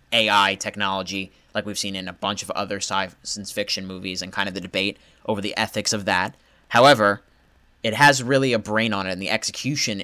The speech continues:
is fantastic in telling its story and showcasing its visuals and its performances by Alicia Vikander and Domhnall Gleeson and Oscar Isaac, who seems to be back here.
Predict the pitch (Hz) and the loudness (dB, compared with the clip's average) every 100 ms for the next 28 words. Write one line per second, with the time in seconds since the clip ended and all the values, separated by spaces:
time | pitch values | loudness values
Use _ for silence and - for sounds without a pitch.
0 | - 95 - - 101 92 - 117 - 95 | -10 -10 -10 -6 -6 -2 0 2 0 -4
1 | 95 95 95 87 87 - 98 92 87 85 | -12 -10 -8 -8 -2 -2 -2 -4 -6 -8
2 | - 101 101 98 - _ _ - 117 104 | -8 -4 -2 -4 -10 _ _ -2 0 -2
3 | 101 95 92 92 - 98 92 90 90 - | -4 -6 -6 -8 -8 -8 -8 -8 -8 -8
4 | 104 - 101 - 110 101 95 92 90 95 | -8 -8 -10 -4 -2 -2 -4 -6 -4 -4
5 | 90 95 87 90 98 98 92 95 92 95 | -4 -6 -8 -8 -6 -4 -4 -6 -4 -4
6 | 92 90 95 95 - 98 90 - 123 101 | -4 -6 -6 -4 -4 -4 -4 0 2 2
7 | - 98 95 95 104 107 95 95 95 90 | 2 0 0 -2 -6 -8 -10 -10 -12 -10
8 | 80 95 - - 139 - | -8 -8 -8 -6 -6 -6